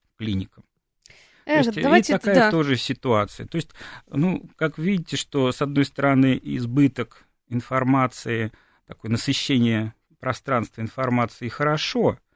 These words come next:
Speaker 2: Но
Speaker 1: но встр-, но встречаются вот и перекосы, перегибы, когда вот приходит, и он уже считает, что он все знает.
Speaker 2: Но пациент-то не врач все-таки.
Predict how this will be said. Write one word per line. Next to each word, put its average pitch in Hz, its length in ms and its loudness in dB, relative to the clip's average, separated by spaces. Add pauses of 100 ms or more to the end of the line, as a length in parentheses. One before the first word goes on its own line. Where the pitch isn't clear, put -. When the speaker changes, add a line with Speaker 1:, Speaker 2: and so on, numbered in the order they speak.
(280)
Speaker 2:
Но 262 280 4
Speaker 1:
но 190 360 4
встр-, 151 420 -6
но 220 140 0
встречаются 190 680 -4
вот 147 240 -6
и 131 240 -4 (240)
перекосы, 135 600 -6
перегибы, 127 640 -4
когда 113 300 -6
вот 113 120 -6
приходит, 160 560 -8
и - 40 -8
он 147 180 -2
уже 117 180 -6
считает, - 380 -8
что - 140 -14
он 110 60 -6
все 139 220 -4
знает. 202 440 0
Speaker 2:
Но 240 80 -10
пациент-то 269 460 -4
не 220 120 -4
врач 240 240 -4
все-таки. - 540 -16